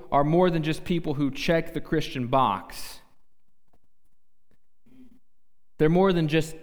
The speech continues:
sharing Facebook posts with Bible verses. These people are genuinely convinced that they're Christians,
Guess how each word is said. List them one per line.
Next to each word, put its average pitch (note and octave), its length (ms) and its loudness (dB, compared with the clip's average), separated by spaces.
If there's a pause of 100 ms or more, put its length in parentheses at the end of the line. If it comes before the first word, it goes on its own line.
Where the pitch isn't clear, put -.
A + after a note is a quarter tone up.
(340)
sharing E3+ 520 2
Facebook E3 640 0
posts B2+ 600 -4 (1040)
with B2 180 -4
Bible D3+ 360 4
verses. C3 800 -2 (1400)
These F#3 180 0
people G#3 300 2
are E3 120 4
genuinely F3+ 680 2
convinced D#3+ 560 0
that C#3+ 140 -2
they're C#3+ 120 2
Christians, - 840 -4